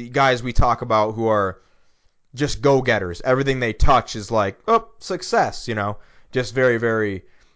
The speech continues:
uh, successful people. Whether or not Cutler Nutrition's doing good, it's almost like, eh, who cares? <laughs> Because we know Jay Cutler's doing good, and w-, th-, that could fail tomorrow, and he would do something else to make up for it and double. Uh,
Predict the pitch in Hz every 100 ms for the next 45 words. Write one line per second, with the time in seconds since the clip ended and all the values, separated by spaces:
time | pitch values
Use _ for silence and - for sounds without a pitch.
0 | _ _ - 101 90 - 123 - 117 -
1 | 104 117 110 101 98 131 165 165 165 156
2 | 147 170 156 143 135 151 - 123 120 135
3 | 120 113 131 117 120 131 123 123 131 123
4 | 110 101 - - - - 220 233 220 -
5 | - - _ _ _ - - 214 - 202
6 | 214 92 - - - 214 175 170 196 156
7 | 139 - - 127 147 185 175 196 185 190
8 | 160 127 135 117 107 107 104 104 - 117
9 | 131 135 135 143 156 175 180 147 170 175
10 | 170 - 156 156 165 131 131 127 139 139
11 | 131 135 127 127 127 117 110 - 110 110
12 | 110 107 - 113 104 101 104 110 87 -
13 | - _ - _ - 95 82